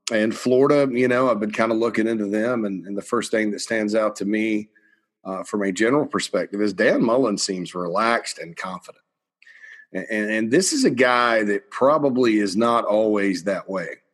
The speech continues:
I mean, he was almost jovial with the media. Uh, he's not necessarily standoffish, but, you know, he's, he's all business. Uh, but he certainly, um, seems relaxed. Looks like he's lost some weight,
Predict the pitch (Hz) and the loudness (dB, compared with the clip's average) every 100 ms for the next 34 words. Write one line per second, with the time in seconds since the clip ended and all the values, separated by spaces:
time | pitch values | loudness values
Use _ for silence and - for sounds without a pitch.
0 | - - _ _ 98 104 107 113 127 135 | -20 -20 _ _ -2 0 0 2 2 4
1 | 127 104 90 110 113 139 113 101 98 98 | 2 0 -2 2 4 4 2 0 0 -4
2 | - 92 104 113 113 113 110 - _ _ | -4 -2 0 2 2 2 -2 -10 _ _
3 | _ - - 170 - - - - _ - | _ -16 -10 -8 -8 -12 -18 -20 _ -18
4 | - - 131 196 135 127 - - 117 90 | -14 -8 -4 -2 0 0 0 0 0 -2
5 | - 117 92 92 143 135 80 - - 76 | 0 0 0 2 2 0 -6 -10 -12 -16
6 | _ _ - - - _ - 110 95 104 | _ _ -20 -20 -20 _ -2 -2 0 -2
7 | 90 101 117 135 110 110 113 104 107 104 | 0 -2 2 2 2 0 0 0 -4 -4
8 | - _ _ _ _ - 101 92 92 85 | -10 _ _ _ _ -12 -4 -2 -2 -4
9 | 90 95 - 131 131 113 110 104 98 92 | -6 -4 2 4 4 2 0 0 0 -4
10 | 90 85 85 _ _ - - - - - | -6 -8 -12 _ _ -20 -20 -18 -6 -2
11 | 117 123 113 - - 101 101 117 147 160 | 2 2 0 -2 -2 0 2 4 4 2
12 | - 104 107 123 110 107 113 120 92 92 | 0 -4 0 2 2 2 2 0 -2 0
13 | 110 156 156 | 2 2 2